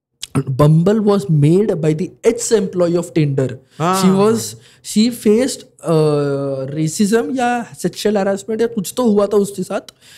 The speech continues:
Speaker 1: जिसके वजह से उसने बदला लिया, and she launched Bumble, जो कि एक बहुत बड़ी company बन चुकी है अब। It's a fucking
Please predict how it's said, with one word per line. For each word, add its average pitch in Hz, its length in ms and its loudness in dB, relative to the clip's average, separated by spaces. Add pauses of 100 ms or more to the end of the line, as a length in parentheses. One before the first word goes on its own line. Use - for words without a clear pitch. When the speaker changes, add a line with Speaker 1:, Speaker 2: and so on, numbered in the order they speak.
(500)
Speaker 1:
जिसके 175 360 0
वजह 196 260 2
से 196 140 -2
उसने 233 240 -2
बदला 151 460 2
लिया, 196 420 2 (440)
and 170 100 2
she 226 340 2 (100)
launched 160 460 4
Bumble, 202 420 0
जो 175 240 -4
कि 190 180 -4
एक 180 160 -2
बहुत 190 220 -10
बड़ी 185 240 0
company 190 360 0
बन 180 160 0
चुकी 180 260 -6
है 175 60 -2
अब। - 200 -8
It's 170 160 -12
a 175 100 -4
fucking 185 320 -6